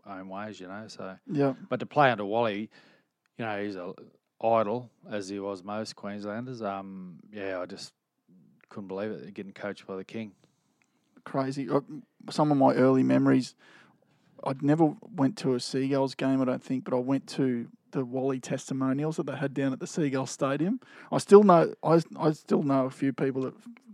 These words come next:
Speaker 2: think back very fondly of the old Seagulls Stadium and couldn't believe it got taken down.
Speaker 1: Oh, I was gutted. When I went, came back from England, just went down and had a look. Couldn't believe it when it was
Speaker 2: Townhouses.
Speaker 1: No, there wasn't. First time was just nothing.
Speaker 2: Oh,
Speaker 1: And I
Speaker 2: yeah.
Speaker 1: just, oh, I nearly cried, 'cause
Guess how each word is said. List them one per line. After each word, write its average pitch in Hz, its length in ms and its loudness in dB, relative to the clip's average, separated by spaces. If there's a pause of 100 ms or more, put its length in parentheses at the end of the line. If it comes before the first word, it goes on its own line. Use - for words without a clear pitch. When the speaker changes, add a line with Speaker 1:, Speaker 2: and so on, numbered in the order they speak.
(140)
Speaker 2:
think 143 220 -4
back - 160 -6
very 135 320 4
fondly 175 380 2
of 135 100 -2
the 135 80 2
old 135 280 0
Seagulls 139 400 -2
Stadium 135 420 -2
and 131 160 -6 (160)
couldn't 151 160 -2
believe 131 320 -2
it 139 80 -6
got 143 200 -4
taken 135 340 -4
down. 135 380 -2
Speaker 1:
Oh, 101 100 -8
I - 20 -4
was 104 140 -6
gutted. 95 340 -6 (160)
When 135 120 -2
I 139 40 4
went, 135 240 2 (360)
came 117 140 -10
back 101 160 -6
from 101 140 -10
England, 104 400 -10
just - 180 -12
went 101 140 -8
down 98 80 -4
and 95 100 -8
had 90 120 -8
a 92 40 -8
look. 113 280 -10 (920)
Couldn't 110 180 -12
believe 95 300 -8
it 101 60 -6
when 95 140 -10
it 92 100 -14
was 87 260 -18 (100)
Speaker 2:
Townhouses. 120 800 -6
Speaker 1:
No, 123 220 0
there 101 100 -2
wasn't. 113 260 -2
First 131 220 0
time 110 160 -4
was 92 160 -8
just 98 220 -10
nothing. 98 360 -8
Speaker 2:
Oh, 135 200 2
Speaker 1:
And 123 100 0
I 123 60 0
Speaker 2:
yeah. 107 80 -4
Speaker 1:
just, 98 200 -12 (480)
oh, - 160 -18
I 107 40 -14
nearly 110 240 -8
cried, 107 320 -4
'cause 87 240 -12